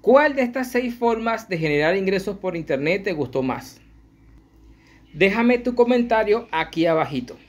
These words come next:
Te estaré compartiendo los métodos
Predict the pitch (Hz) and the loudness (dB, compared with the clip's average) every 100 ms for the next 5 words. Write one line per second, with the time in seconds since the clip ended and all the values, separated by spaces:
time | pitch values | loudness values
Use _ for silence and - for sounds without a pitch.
0 | - _ _ _ _ _ _ - - _ | -20 _ _ _ _ _ _ -20 -20 _
1 | _ _ _ _ 175 165 180 208 220 247 | _ _ _ _ 0 2 0 0 -2 -2
2 | 269 - 190 170 165 170 175 _ _ _ | -2 0 0 2 2 2 0 _ _ _
3 | - 175 247 233 202 202 185 170 180 180 | -8 -4 -2 -2 -4 -6 -6 -4 -4 -6